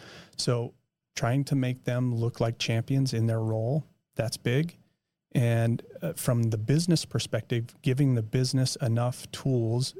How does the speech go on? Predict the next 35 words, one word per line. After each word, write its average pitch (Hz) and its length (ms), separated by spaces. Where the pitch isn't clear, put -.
and 120 160
analytics 120 680
to - 100
make 117 280
the 139 80
decisions 117 640
without 131 280
a 131 40
lot 120 160
of 104 100
effort. 107 360
You 123 80
know, 113 200
in 123 160
a 117 60
legacy 123 500
M 120 140
P 127 120
L 113 120
S 131 200
environment, 107 500
it 147 60
was 120 180
really 147 460
difficult 131 720
to 120 280
extrapolate 127 800
the - 240
information 135 600
you 113 100
needed 120 440
to 117 120
tell 127 560
how 139 220
much 127 400